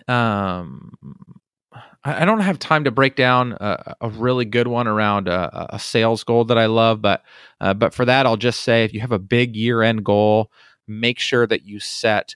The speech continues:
quarterly goals, that you set monthly goals, that you set weekly goals, and they don't all have to be revenue related, even if the final goal that you've set for yourself or your company set for you is revenue related. There are a lot of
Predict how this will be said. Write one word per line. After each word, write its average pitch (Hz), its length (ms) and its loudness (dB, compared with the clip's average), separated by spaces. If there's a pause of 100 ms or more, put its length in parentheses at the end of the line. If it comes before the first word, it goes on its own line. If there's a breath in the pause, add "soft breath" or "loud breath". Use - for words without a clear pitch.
quarterly 127 480 2
goals, 113 440 2
that - 80 -6
you 98 60 -16
set - 240 -4
monthly 123 480 0
goals, 110 520 2
that - 100 -8
you 101 80 -14
set - 240 -6 (160)
weekly 143 460 0
goals, 117 500 2
and 120 100 -8
they 117 60 0
don't 143 300 0
all 135 140 4
have 131 140 0
to - 80 -18
be 113 120 -4
revenue 117 480 0
related, 107 500 0
even 117 240 -6
if 120 100 -8
the - 60 -20
final 113 380 0 (120)
goal 120 460 4 (220 soft breath)
that 104 100 -6
you've 110 140 -8
set - 260 0
for 120 80 0
yourself 117 480 2
or 104 40 -2
your 98 60 0
company 117 320 -4
set - 280 -2
for 113 100 -8
you 113 220 2
is 98 140 0
revenue 110 460 0
related. 110 600 0 (360 loud breath)
There 127 100 0
are 123 40 4
a 113 60 2
lot 117 180 2
of 110 80 -4